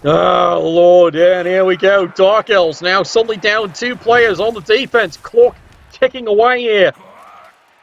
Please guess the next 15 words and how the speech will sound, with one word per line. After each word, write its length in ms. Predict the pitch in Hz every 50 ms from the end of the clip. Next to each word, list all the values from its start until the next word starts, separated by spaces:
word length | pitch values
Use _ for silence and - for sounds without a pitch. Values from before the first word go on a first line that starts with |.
| _
Well, 280 | - 139 127 156 190 226
that's 320 | 190 214 233 196 - -
it. 220 | 214 233 302 - -
They've 200 | - 208 214 151
gotta 200 | 190 202 208 208
go 180 | 180 214 214
after 280 | 226 262 285 - - 254
this 200 | 220 185 - -
thing. 220 | - 202 170 143
They 260 | 107 - 202 277 254 -
really 480 | 139 123 127 147 247 320 294 247 226
cannot 380 | - - 208 196 208 247 247 -
stall 300 | - - 254 262 294 277
this 180 | 226 202 -
anymore. 500 | 196 190 180 175 165 160 160 151 139 123